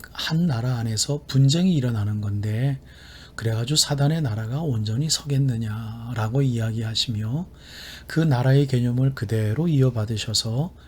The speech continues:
이렇게 말씀하신 거죠. "내가, 예수가 하나님의 성령을 힘입어 귀신을 쫓아내는 것이면", 바로 지금 막 하셨잖아요, 예수님께서.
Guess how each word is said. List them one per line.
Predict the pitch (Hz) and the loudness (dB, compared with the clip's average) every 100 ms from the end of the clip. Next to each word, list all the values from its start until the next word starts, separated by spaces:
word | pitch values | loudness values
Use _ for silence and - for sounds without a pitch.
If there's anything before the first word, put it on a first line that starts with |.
| - | -4
이렇게 | 107 104 110 | -4 -2 -4
말씀하신 | 101 - 117 104 - 117 | -2 -2 -2 -4 -4 -4
거죠. | 110 - 113 113 - - - | -6 -6 -8 -10 -16 -20 -4
"내가, | 120 120 110 107 107 - | 0 0 0 -4 -6 -8
예수가 | 110 107 - - 110 113 165 - - - - - | -4 0 -2 -2 -2 0 -2 -4 -16 -18 -16 -10
하나님의 | - 156 160 170 165 | -2 2 4 4 2
성령을 | 156 143 139 135 127 123 | 2 4 6 6 4 0
힘입어 | - 120 113 110 107 | -2 -2 -2 -4 -4
귀신을 | - 104 117 107 | -4 -4 -2 -4
쫓아내는 | 104 117 - 107 104 101 | -4 -4 -2 -2 -2 -4
것이면", | 104 - 113 104 95 | -4 -4 -4 -6 -8
바로 | - 120 120 120 - - - - - - | -8 -6 -6 -8 -14 -20 -20 -20 -20 -4
지금 | - 104 110 110 | 2 4 4 0
막 | 107 - - | -2 -4 -4
하셨잖아요, | - - - 143 113 113 113 | -2 0 0 0 0 0 0
예수님께서. | 131 - 131 120 113 127 - 170 | 0 0 0 -2 -2 0 0 -2